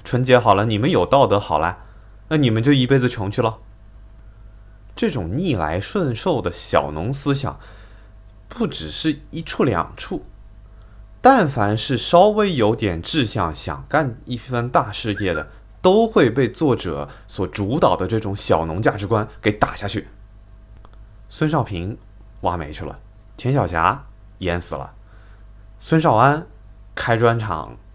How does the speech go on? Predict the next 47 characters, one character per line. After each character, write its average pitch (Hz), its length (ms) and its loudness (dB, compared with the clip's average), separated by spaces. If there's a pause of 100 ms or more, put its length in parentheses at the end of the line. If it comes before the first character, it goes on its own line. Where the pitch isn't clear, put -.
(140)
垮 76 340 -4
了， 82 200 -6 (1160)
高 135 140 4
加 139 160 6
林 98 300 -2 (260)
想 87 260 -2
进 123 160 -2
大 139 140 0
城 107 180 -6
市， 143 240 -6 (160)
最 110 140 -4
后 107 100 2
被 101 100 2
打 78 200 -2
回 87 100 0
来 87 160 0
了。 85 160 -6 (760)
哎， 139 120 -6 (180)
作 226 160 4
者 151 100 4
还 165 160 0
他 - 140 0
妈 233 120 10
冷 147 600 4
嘲 110 280 4
热 220 280 8
讽 107 260 -2
的 101 240 2
说 160 240 4
高 175 160 2
加 180 160 0
林 147 260 0 (460)
，“哎， 208 220 -2 (380)
你 170 300 2
这 247 240 0
个 233 120 4
呀， 131 320 2 (260)
你 170 220 2
这 262 120 4
小 127 300 8
子 123 340 6
就 277 280 8
是 175 180 2
目 208 160 4
无 143 300 2
法 110 260 -4
纪， 135 320 -6